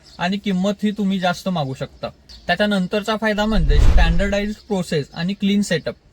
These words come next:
तर कंपनी सर्व्हिस सेंटरमध्ये सर्व्हिस एसओपीज असतात, त्याच्यामध्ये फ्लू चेंज फ्रिक्वेन्सी, टॉर्क सेटिंग्स, इन्स्पेक्शन चेकलिस्ट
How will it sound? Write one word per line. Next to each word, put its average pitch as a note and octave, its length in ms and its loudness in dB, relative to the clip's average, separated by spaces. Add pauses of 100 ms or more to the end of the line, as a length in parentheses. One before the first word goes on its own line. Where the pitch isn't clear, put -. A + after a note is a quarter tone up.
(240)
तर G3 80 -4
कंपनी G#3+ 480 0
सर्व्हिस A3+ 320 -2
सेंटरमध्ये G#3+ 720 -2
सर्व्हिस F#3 420 -4
एसओपीज F3+ 480 -4
असतात, C#3+ 300 -4 (320)
त्याच्यामध्ये G3+ 500 0
फ्लू G#3 260 -2
चेंज G#3 260 -2
फ्रिक्वेन्सी, F3+ 720 -6 (120)
टॉर्क F3+ 360 -2
सेटिंग्स, D3+ 560 -8
इन्स्पेक्शन E3+ 640 -4
चेकलिस्ट D#3 580 -4